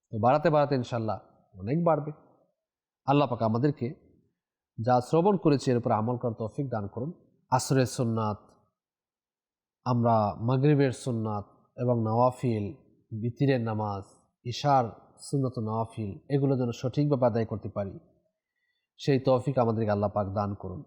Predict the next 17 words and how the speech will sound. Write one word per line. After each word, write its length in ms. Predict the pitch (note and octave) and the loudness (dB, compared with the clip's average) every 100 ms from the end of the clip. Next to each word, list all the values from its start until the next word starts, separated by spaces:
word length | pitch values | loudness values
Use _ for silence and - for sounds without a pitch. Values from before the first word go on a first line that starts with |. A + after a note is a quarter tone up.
| - | -2
আমিন। 340 | C3+ C#3+ D#3 C3 B2 _ _ _ _ | 2 4 4 2 -4 _ _ _ _
বিজাহি 420 | A#2 A#2+ C3 B2+ A#2+ | -2 2 4 4 0
খাতামিন 460 | - C3 B2+ A#2 | 0 2 2 0
নবীন 440 | A2+ G#2+ A#2 C3 A#2+ A2+ - | 0 2 4 4 2 -4 -12
সাল্লাল্লাহু 540 | - C3 A2 A#2 A2+ A2 | -4 0 2 4 2 2
আলাইহি 400 | G#2 B2 A2 A2 | 0 0 -2 -6
ওয়া 200 | G#2+ A2 | -4 -4
আলিহি 160 | G#2+ G2+ | -4 -6
ওয়াসাল্লাম। 260 | - G#2+ | -10 -10
দর্শক 220 | A2 - | -8 -6
শ্রোতা, 300 | D#3 B2+ G#2+ F#2+ - _ _ _ _ _ _ _ _ _ _ _ - | -6 -6 -6 -10 -12 _ _ _ _ _ _ _ _ _ _ _ 2
এই 120 | D#3 | 2
পর্বে 260 | F3 D3+ D3 | 4 4 4
আমরা 180 | B2 A#2+ | 4 2
যা 140 | A#2 A#2 | 2 0
শ্রবণ 300 | - C#3+ D#3+ | 2 2 2
করেছি, 400 | D3+ B2+ - | 2 -2 -2